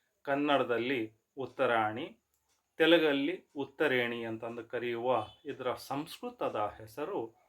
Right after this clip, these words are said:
ಅಪಾಮಾರ್ಗ ಎನ್ನುವುದು ಆಗಿರುತ್ತೆ. ಯಾವ ಯಾವ ಕಾಯಿಲೆಗಳಿಗೆ ಇದನ್ನ ಬಳಸಲಾಗುತ್ತೆ ಅನ್ನೋದನ್ನ ನೋಡೋದಾದ್ರೆ, ವಾದಕ್ಷಾರ ತಯಾರಿಯಲ್ಲಿ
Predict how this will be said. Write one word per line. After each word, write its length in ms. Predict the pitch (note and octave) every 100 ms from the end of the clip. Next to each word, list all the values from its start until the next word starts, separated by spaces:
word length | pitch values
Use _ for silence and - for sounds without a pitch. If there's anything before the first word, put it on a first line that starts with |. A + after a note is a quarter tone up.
| _
ಅಪಾಮಾರ್ಗ 800 | A2+ - C3 B2+ A#2+ A#2 G#2 - A2 G#2 G2+ - A2+
ಎನ್ನುವುದು 560 | G#2 G#2 G2+ G#3+ D4+ -
ಆಗಿರುತ್ತೆ. 720 | A2+ - G2+ G2+ _ G#2+ - _ _ _ _ _ C3+
ಯಾವ 380 | A#2 B2+ F3 G3
ಯಾವ 680 | G3 F#3 F3 E3+ E3+ E3+ F3 _ _ _
ಕಾಯಿಲೆಗಳಿಗೆ 920 | - A2 D#3 E3+ B2+ A2 G#2 A2 A#2 -
ಇದನ್ನ 300 | C3+ B2+ A#2
ಬಳಸಲಾಗುತ್ತೆ 960 | - G#2+ G#2+ D3 B2+ A#2 A2 G#2 -
ಅನ್ನೋದನ್ನ 680 | A#2 - A#2+ A2 G#2 A2 G#2 G2+ G#2
ನೋಡೋದಾದ್ರೆ, 800 | G#2 G#2+ G#2 G#2+ G2+ - B3 B3 _ _ _ _ _ _ A2+
ವಾದಕ್ಷಾರ 1080 | A#2+ C#3 F3 F3+ F#3 - - C#3 D#3 D3+ B2
ತಯಾರಿಯಲ್ಲಿ 920 | - B2 A#2+ A2+ A2 G#2 G2 G2+